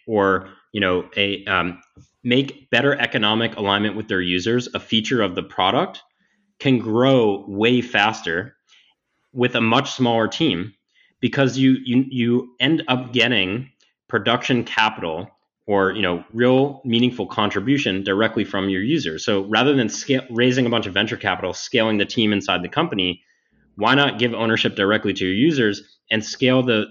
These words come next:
the, the marketplace with the help of, of, of, of those, of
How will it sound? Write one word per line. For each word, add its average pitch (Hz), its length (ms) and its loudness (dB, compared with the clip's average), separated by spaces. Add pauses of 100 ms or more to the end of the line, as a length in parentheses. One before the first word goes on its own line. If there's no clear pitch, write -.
the, 98 240 -2
the 107 40 -4
marketplace 98 580 0
with 101 220 -2
the 101 80 -2
help 87 280 -4 (180)
of, 85 260 -4 (120)
of, 85 100 -10 (160)
of, 82 240 -6 (100)
of 92 140 -12
those, 95 320 -2 (140)
of 87 140 -4